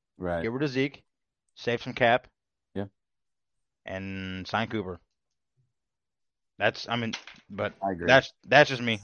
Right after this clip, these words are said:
Speaker 2: I, I don't
Speaker 1: I
Speaker 2: know.
Speaker 1: agree. No, I'm, I, I don't, I don't get the Cowboys and what they're trying to accomplish right now, besides not winning the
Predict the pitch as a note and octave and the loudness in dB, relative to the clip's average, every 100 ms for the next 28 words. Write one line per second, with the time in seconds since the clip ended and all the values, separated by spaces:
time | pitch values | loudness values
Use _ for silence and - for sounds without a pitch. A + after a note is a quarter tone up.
0 | - G#2 A2 G#2+ A#2 B2 G#2+ F#2+ F2 - | 2 4 4 6 8 8 6 2 0 -4
1 | F#2+ G2 G2+ G#2+ G2+ G#2 G#2 F#2 _ - | 4 10 10 10 4 -2 -4 -6 _ -10
2 | G2+ G2+ F#2+ - F#2 F#2 E2 _ G2 F#2 | -8 -8 -10 -12 -12 -12 -18 _ -8 -8
3 | E2+ D#2 E2 E2 D#2+ D#2+ D#2+ D2+ D#2+ D#2+ | -10 -12 -8 -6 -6 -6 -6 -8 -10 -12
4 | - D#2 D2 - - E2 D#2+ D#2+ D2+ - | -8 -8 -10 -14 -14 -8 -8 -8 -10 -8
5 | D#2 D2+ D2+ - D#2 D2+ D2 C#2+ - D2+ | -8 -8 -12 -8 -8 -8 -12 -10 -4 -4
6 | C#2+ - - D#2+ E2 C#2+ E2+ E2+ D#2+ D#2+ | -6 -12 -10 -4 -2 -2 -4 -6 -8 -6
7 | D#2 D2+ | -6 -10